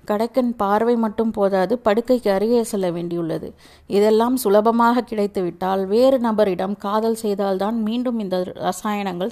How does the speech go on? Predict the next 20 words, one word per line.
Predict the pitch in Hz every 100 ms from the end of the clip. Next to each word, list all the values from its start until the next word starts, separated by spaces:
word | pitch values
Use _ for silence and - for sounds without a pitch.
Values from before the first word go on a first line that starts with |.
| -
சுரக்கின்றனவாம். | 233 226 202 175 170 147 147 - _ _ _ _ _
இருந்தும் | 220 240 262 233 214 -
பல | 185 196
காதல்கள் | 208 226 233 233 214 254
வருஷ | 240 190 202 -
கணக்கில் | 240 208 190 240
நீடிக்கின்றன. | 233 202 196 - 175 165 156 -
காரணம், | - 214 226 233 262 294 _ - _
வேறு | - 226 294 285
வகை | 220 208 -
கெமிக்கல்கள். | 185 185 202 175 165 165 - _ - - -
மூளையில் | 220 262 285 247 214
என்டார்ஃபின் | 226 208 226 247 254 247 247 240
என்ற | 208 208 208
மற்றொரு | 196 196 226 240 226
சமாச்சாரம் | 226 214 208 220 202 185 -
சுரந்து | 196 208 202 196
காதலை | 196 185 233 226 202
நீட்டிக்க | 233 233 240 247 208
வைக்கிறதாம். | 196 180 175 170 160